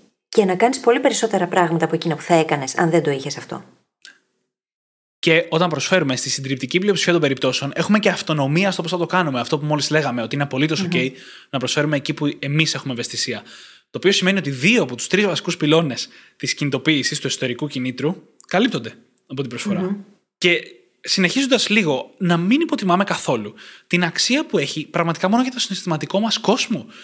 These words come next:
Speaker 2: το να προσφέρουμε, ανεξαρτήτως με το ιδιονόφελος. Μια έρευνα του δύο χιλιάδες οκτώ από το Harvard είχε δείξει ότι άνθρωποι που δίνανε χρήματα, που δωρίζανε χρήματα, νιώθαν μεγαλύτερη ευτυχία από ότι άνθρωποι που τα είχαν εξοδέψει για τον εαυτό τους.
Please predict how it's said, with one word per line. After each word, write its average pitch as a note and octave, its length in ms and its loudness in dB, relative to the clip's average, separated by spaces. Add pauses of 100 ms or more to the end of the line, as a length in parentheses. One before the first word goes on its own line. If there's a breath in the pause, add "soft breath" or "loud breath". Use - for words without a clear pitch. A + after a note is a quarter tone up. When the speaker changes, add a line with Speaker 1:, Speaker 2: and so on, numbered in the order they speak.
(120)
Speaker 2:
το E3+ 100 -2
να D#3+ 80 2
προσφέρουμε, B2 520 0 (360 loud breath)
ανεξαρτήτως E3+ 420 0
με G#3 60 2
το G3 140 2
ιδιονόφελος. C3 840 -2 (100)
Μια F#3 200 4
έρευνα B3+ 180 4
του G#3 80 -2
δύο F#3+ 80 4
χιλιάδες G#3+ 280 2
οκτώ F#3+ 200 -2
από F3+ 120 -2
το - 180 -6
Harvard D#3+ 280 0
είχε D3+ 180 -4
δείξει F3 300 0
ότι E3 220 -2 (680 loud breath)
άνθρωποι A#3 380 2
που D3+ 300 -8
δίνανε G3+ 420 2
χρήματα, C3 380 -2
που C#3+ 80 -8
δωρίζανε E3 380 0
χρήματα, B2+ 460 -4 (480 soft breath)
νιώθαν A#3+ 260 2
μεγαλύτερη G#3+ 400 2
ευτυχία F3 600 0
από D#3+ 200 0
ότι B3 280 0 (320)
άνθρωποι F3+ 360 0
που G3+ 60 -4
τα G#3+ 100 0
είχαν B3+ 120 0
εξοδέψει F#3+ 480 0
για A3+ 100 2
τον G#3 100 2
εαυτό F3 380 0
τους. - 280 -8